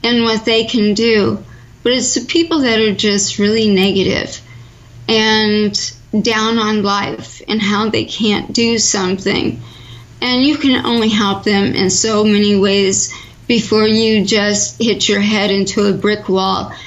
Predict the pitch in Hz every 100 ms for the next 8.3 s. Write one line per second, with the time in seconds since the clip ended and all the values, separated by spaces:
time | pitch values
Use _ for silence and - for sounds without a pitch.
0 | - - 240 226 214 214 196 190 185 185
1 | - 196 185 180 - - 220 214 208 214
2 | 208 185 - 220 220 214 202 196 180 180
3 | 190 - - - - - - - - -
4 | 208 202 202 202 202 180 196 185 - -
5 | - - - - - - - 214 214 208
6 | 208 202 196 190 - - - 208 196 190
7 | 190 220 226 226 214 220 - - 226 233
8 | 208 - -